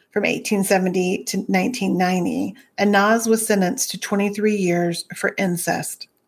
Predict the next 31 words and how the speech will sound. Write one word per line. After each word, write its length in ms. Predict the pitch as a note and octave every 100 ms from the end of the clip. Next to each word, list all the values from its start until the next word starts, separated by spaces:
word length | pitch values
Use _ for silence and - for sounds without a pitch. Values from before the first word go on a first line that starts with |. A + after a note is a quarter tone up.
| _ _ _ _ _ -
The 140 | G3+
index 400 | G#3+ A#3 B3 B3
doesn't 320 | A3 G#3+ G3+
state 280 | - G3 F#3+
when 180 | F#3+ F#3+
this 160 | G#3+ C4
occurred, 520 | B3+ B3+ B3+ C4 B3+ - - _
but 280 | F3+ G3 G3+
that 120 | G3
it 100 | G3
happened 380 | F3 G3 G3+ G#3
in 120 | G3+
Keith 300 | G3 G3 G3
County, 320 | - F#3 F3+
Nebraska, 680 | F3+ F#3 F3+ F#3 - - - A#3+ - - _
nor 180 | G3+ A3
does 180 | A#3+ B3+
it 100 | A#3
provide 380 | A3 F#3+ F#3 F#3+
any 240 | G3+ G#3
details 520 | G3+ G3+ G3 G3+ F#3 F#3
of 120 | F3
the 80 | F3+
case 480 | - A#3+ A#3 A#3 -
and 160 | G#3+
who 220 | F#3+ G#3+ G#3+
the 100 | G#3
victim 380 | F#3+ F#3 G3+
might 220 | F#3 F3 E3+
have 180 | F3
been. 400 | - F#3 - D#3